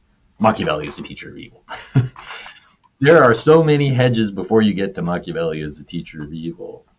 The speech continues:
um, that as you unpack those, and actually I do in, a, in an article in a book that, uh, Jonathan Marks and I edited,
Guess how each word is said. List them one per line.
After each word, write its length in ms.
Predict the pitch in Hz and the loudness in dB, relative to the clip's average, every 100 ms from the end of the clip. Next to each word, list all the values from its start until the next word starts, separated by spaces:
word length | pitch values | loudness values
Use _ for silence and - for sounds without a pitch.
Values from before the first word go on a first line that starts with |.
| - | -8
um, 340 | 85 80 82 | -6 -6 -4
that 180 | 80 80 | -6 -4
as 220 | 95 90 | -6 -6
you 100 | 90 | -6
unpack 440 | 80 85 - 139 - | -8 -6 -4 -4 -4
those, 140 | 90 | -4
and 80 | 98 | 0
actually 300 | 117 120 113 | -2 -2 -2
I 80 | 87 | -2
do 240 | 117 123 | 0 0
in, 160 | 87 85 | 0 -4
a, 100 | 82 | -8
in 100 | 87 | -10
an 120 | 85 92 | -6 -2
article 380 | 101 - 90 | -2 -4 -8
in 60 | 80 | -10
a 40 | |
book 300 | 78 92 90 | -8 -8 -8
that, 280 | - 76 _ | -10 -12 _
uh, 200 | 85 82 | -12 -12
Jonathan 420 | 78 85 85 85 | -12 -8 -8 -8
Marks 320 | 80 78 85 - | -10 -10 -10 -16
and 100 | 80 | -16
I 220 | 82 - | -16 -16
edited, 440 | 82 - - 90 | -16 -18 -14 -16